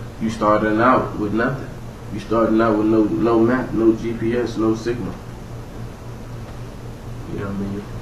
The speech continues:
I didn't even mean for this to be like this. I just checked, literally checked Twitter, saw that shit. Had to go in.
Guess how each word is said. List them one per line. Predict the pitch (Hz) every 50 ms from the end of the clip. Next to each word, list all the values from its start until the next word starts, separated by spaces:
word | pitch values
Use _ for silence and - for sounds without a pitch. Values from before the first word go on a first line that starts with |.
| - - - - - - - - - - - - - - - - - - - - - - - - - - - - - - - - - - - - - - - - - - - - - - - - - - - - - - - - - - - -
I | 107
didn't | 113 117 113 104 98
even | 98 104
mean | 117 117 117 113
for | 117 113 101
this | 98 113 113 113 - - - - - -
to | 98
be | 92 101 117 123 123
like | 107 104 95 92 -
this. | 92 92 95 - - - - - - - - - - - - - - - - - 107
I | 110
just | 107 104 95 - - -
checked, | 127 117 113 - - - -
literally | 110 120 123 117 117 113 110 117 - -
checked | - - 120 113 - - -
Twitter, | - 117 110 107 107 104 107 - - - - - - - - - - - - - - - - - -
saw | 110 101 98 98
that | 98 98 98 -
shit. | - - 98 95 - - - - - - - - - - - - - - - - - - - - - - - - - - - - - - - - - - - - - - - - - - - - - - - - - - - - - - - - - - - - - -
Had | 95 98 95 92
to | 92
go | - - 95 95 95
in. | 95 85 -